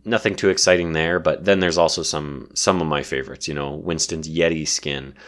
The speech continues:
um, the Ice Fisherman for Roadhog, the Snow Owl for Anna, Beach Rat for Junkrat is definitely one of my favorites, given that it, uh, kind of flips things on the Aussie side, where it's, of course, their summer season when, uh, when December rolls around.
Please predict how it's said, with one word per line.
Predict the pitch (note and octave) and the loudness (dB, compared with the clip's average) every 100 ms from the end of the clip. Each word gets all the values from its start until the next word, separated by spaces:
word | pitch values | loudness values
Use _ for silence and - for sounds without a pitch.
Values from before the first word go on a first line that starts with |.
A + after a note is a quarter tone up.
| - _ | -20 _
um, | - C#2+ | -10 -8
the | C#2+ F#2 | -4 0
Ice | F#2+ F2 | 2 2
Fisherman | - F2 - D#2+ D#2 | 0 0 0 0 -2
for | D2+ D#2 | -2 -4
Roadhog, | D2 D2 D2 C#2 D2 C#2 C#2+ | 0 0 0 -2 -6 -6 -6
the | D2+ | -4
Snow | - F#2+ F2+ F2 | -2 0 2 2
Owl | E2 D#2+ D#2 | 2 2 2
for | - D#2 | -2 -6
Anna, | D#2 D2+ D2 C#2 - - - - F#2 | -2 -2 -4 -6 -10 -20 -20 -20 -4
Beach | A#2 A#2+ - | 0 0 4
Rat | A2+ A2+ - | 4 4 0
for | F#2+ | 0
Junkrat | F#2 F2 - A#2 C3 | 2 2 2 0 0
is | D#2 D#2 | -2 -2
definitely | F2+ D2+ E2+ D#2 | -2 0 -4 -4
one | D#2 D2+ | -2 -2
of | |
my | D2+ | -4
favorites, | C#2+ D2+ D2 F2 F#2 | -4 -2 -2 -4 -4
given | - D#2 D2+ | -6 -6 -6
that | D2+ | -4
it, | C#2+ - | -6 -4
uh, | - C#2 D2 _ - - - | -4 -4 -6 _ -20 -20 -16
kind | - F2+ | -6 -4
of | D#2+ | -2
flips | - E2 - | 0 0 0
things | E2+ D#2+ | -2 -2
on | D#2 D#2 | -2 -2
the | |
Aussie | D2+ D2+ - D#2 | -2 -2 0 0
side, | D2+ D2 E2 | -2 -2 -2
where | D#2+ D2 | 0 -2
it's, | D2 - | -2 -6
of | - - | -8 -6
course, | E2 - | -4 -2
their | D2 | -2
summer | D2 E2 D#2+ D2 | 0 0 0 -2
season | - C#2+ D#2 E2+ | -2 -4 -8 -8
when, | C#2+ C#2 C#2 | -10 -10 -12
uh, | C2+ C#2 | -12 -12
when | - D2+ | -10 -8
December | D2 - D2+ C#2+ | -6 -4 -4 -6
rolls | C2+ C#2 C2+ | -6 -6 -6
around. | C#2+ D2 D#2 B2+ | -6 -4 -4 -6